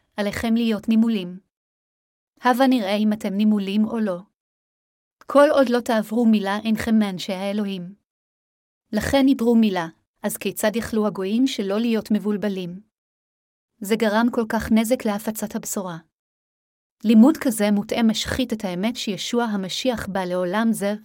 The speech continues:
והושיע אותנו באמצעות פשורת המים והרוח. ההתעקשות על המילה הייתה מכת מוות למאמציו של פאולוס השליח להפיץ את הבשורה לגויים.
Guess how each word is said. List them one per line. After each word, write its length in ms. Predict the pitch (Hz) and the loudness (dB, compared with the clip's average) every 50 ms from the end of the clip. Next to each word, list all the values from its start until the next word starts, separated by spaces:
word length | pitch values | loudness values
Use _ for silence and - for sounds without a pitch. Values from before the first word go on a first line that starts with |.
| - | -8
והושיע 440 | 202 185 190 175 - - 247 254 269 | -8 -8 -8 -6 -6 -2 0 0 0
אותנו 400 | 269 254 - 226 196 208 214 202 | 0 -2 -2 -2 -2 0 -2 -2
באמצעות 520 | 196 196 196 196 - - 202 180 214 214 - | -2 -4 -4 -4 -4 -4 -4 -4 -4 -6 -8
פשורת 480 | - - - 220 190 185 175 160 - | -10 -10 -6 -6 -4 -4 -6 -6 -6
המים 380 | 202 190 190 185 185 185 190 202 196 - | -6 -6 -4 -6 -6 -6 -6 -6 -6 -6
והרוח. 680 | 220 208 226 202 214 202 175 160 156 - - - - _ _ _ _ _ _ _ _ _ _ _ _ _ _ _ _ _ _ _ _ | -4 -4 -4 -4 -2 -4 -4 -4 -8 -12 -16 -20 -20 _ _ _ _ _ _ _ _ _ _ _ _ _ _ _ _ _ _ _ _
ההתעקשות 720 | - 226 220 226 220 226 202 - - - - 302 285 - | 0 2 2 2 2 0 -2 -2 -2 0 0 0 0 0
על 80 | 202 190 | 0 0
המילה 400 | 208 196 190 180 180 208 220 226 | 0 -2 -2 -2 -2 -2 0 0
הייתה 260 | 220 214 214 220 196 | -2 -2 -2 -2 -4
מכת 420 | 190 185 - - 226 220 220 - | -4 -6 -6 -4 -4 -2 -2 0
מוות 340 | 214 196 202 185 233 226 - | -2 -2 -2 -2 -4 -4 -4
למאמציו 600 | 214 190 185 180 175 175 180 - - - 220 220 | -4 -4 -4 -4 -4 -6 -8 -6 -4 -2 -2 -2
של 160 | 220 - 226 | -4 -6 -8
פאולוס 520 | 214 - 202 190 220 214 202 202 - - 220 | -8 -6 -4 -2 -2 -2 -2 -2 -4 -6 -6
השליח 440 | 214 - - 220 226 226 214 - | -6 -4 -2 -2 -2 -2 -2 -4
להפיץ 460 | 214 196 180 - - - 247 240 - 247 | -6 -6 -6 -6 -6 -6 -4 -4 -4 -4
את 100 | 226 240 | -4 -4
הבשורה 440 | 202 214 - - 202 175 180 185 | -6 -6 -4 -6 -4 -4 -4 -2
לגויים. 520 | 202 214 214 226 226 220 196 170 160 170 | -2 -2 0 0 0 0 0 -2 -6 -10